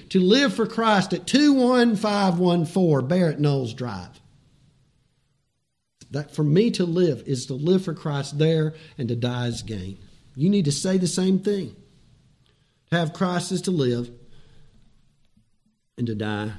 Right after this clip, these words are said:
is gain. But not to have Christ is not to live. Are you living? Live this morning. Come to Christ and live.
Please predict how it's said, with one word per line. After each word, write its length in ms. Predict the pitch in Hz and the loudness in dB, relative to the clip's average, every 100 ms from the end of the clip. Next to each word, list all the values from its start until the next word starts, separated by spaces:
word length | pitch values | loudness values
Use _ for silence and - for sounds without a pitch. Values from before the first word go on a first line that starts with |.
| - | -12
is 160 | 98 | -12
gain. 420 | - 104 98 95 95 - - | -10 -10 -8 -10 -14 -20 -14
But 160 | 120 127 | -6 -2
not 220 | 156 156 | -2 -4
to 60 | |
have 260 | 147 127 117 | -6 -8 -6
Christ 480 | - 131 123 - - - - - - - | -6 -6 -6 -10 -16 -20 -20 -20 -20 -12
is 140 | 123 | -10
not 300 | 131 127 120 | -8 -8 -10
to 60 | 107 | -16
live. 360 | 95 92 95 - _ _ _ _ _ _ _ _ _ _ _ _ _ | -18 -18 -20 -20 _ _ _ _ _ _ _ _ _ _ _ _ _
Are 100 | 131 | -6
you 120 | 117 | -6
living? 400 | 120 151 151 - - - - - - _ _ _ _ _ _ 147 | -4 -4 -4 -10 -20 -20 -20 -20 -20 _ _ _ _ _ _ -2
Live 580 | 156 202 185 - - | 2 4 2 -4 -6
this 220 | 127 120 110 | -6 -6 -8
morning. 380 | 107 95 90 - - _ - - _ _ _ _ | -10 -10 -12 -16 -20 _ -20 -20 _ _ _ _
Come 240 | - 175 165 | -2 2 2
to 80 | 139 | 0
Christ 560 | 131 123 107 - - _ - - - - 117 | -6 -10 -10 -14 -20 _ -20 -20 -20 -20 -12
and 200 | 107 107 | -8 -8
live. 360 | 95 85 73 | -8 -12 -20